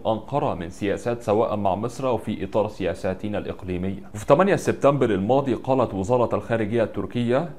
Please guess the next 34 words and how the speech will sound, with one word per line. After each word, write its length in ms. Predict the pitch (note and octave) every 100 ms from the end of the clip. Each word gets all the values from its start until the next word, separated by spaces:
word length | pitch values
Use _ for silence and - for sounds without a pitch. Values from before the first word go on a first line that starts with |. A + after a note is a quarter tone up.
| -
إن 120 | G#2+
الجولة 380 | G2 F#2+ A2+ G#2
الثانية 340 | F#2+ G#2+ G#2+ A2+
من 140 | G2+
المشاورات 680 | F#2+ F#2 F2+ F#2 F#2 G#2 G#2+
الاستكشافية 720 | G2 F2+ G2+ F#2+ C#3+ - G#2
مع 160 | F#2+ F2
مصر 380 | G#2+ A#2+ F#2+
أكدت 440 | D#2+ - A2+ G#2 G2
رغبة 360 | G#2+ G2+ G2
البلدين 540 | G2+ F2 F#2 F#2 A2 G2+ - - - - - -
في 280 | A2 E2+
إحراز 380 | G#2 - B2+ C#3+
تقدم 420 | - - A#2 A2+
في 140 | G2+ G#2+
قضايا 420 | - A2 B2 A#2
محل 360 | F#2+ - G2+ G2
نقاش 500 | F2+ A#2+ A2+ - - - - -
وتطبيع 600 | G#2 A#2 F#2+ G#2+ C3+ G#2+
العلاقات. 760 | G2 F#2+ F#2+ D2+ - G#2+ - -
ووفق 400 | G2 D#3+ - B2+
بيان 440 | A#2+ B2 D#3+ C#3+
مشترك 460 | A#2 - C3+ C3+ A2+
لمصر 380 | A2 B2 - A#2
وتركيا 640 | A#2 A#2 A2+ C#3 A#2 - - -
عقب 320 | A2+ - A2
الجولة 400 | A2 G2 A#2+ C3
الثانية، 520 | A#2+ - G#2+ G2 - - - - - -
اتفق 440 | A2+ C#3+ C#3+ D3+ C#3+
الطرفان 540 | C#3 B2 B2 - C#3+
على 240 | B2+ A2+
مواصلة 500 | G#2 F#2 E2+ - A#2+
تلك 320 | A2+ B2+ A2+ A2
المشاورات 800 | G2 F2+ A#2 A2+ G2 A2+ C#3